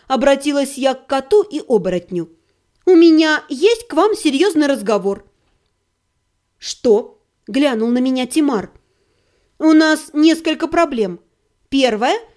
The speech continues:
скоро закончатся деньги. На счету имеется ещё какая-то сумма,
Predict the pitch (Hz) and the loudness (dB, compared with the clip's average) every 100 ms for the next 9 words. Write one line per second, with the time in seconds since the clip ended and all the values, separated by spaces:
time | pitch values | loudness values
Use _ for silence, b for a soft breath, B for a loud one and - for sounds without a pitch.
0 | _ - - 330 320 285 269 277 370 359 | _ -20 -2 2 4 4 2 0 2 2
1 | 370 359 302 202 208 190 175 190 _ _ | 0 -2 -4 -2 -4 -4 -8 -12 _ _
2 | _ - 294 311 349 359 330 311 294 311 | _ -2 2 2 2 2 2 2 4 2
3 | 294 - 311 311 339 339 330 302 302 370 | 0 0 0 2 0 0 -2 0 0 -2
4 | - 392 277 208 202 | 0 2 2 0 -4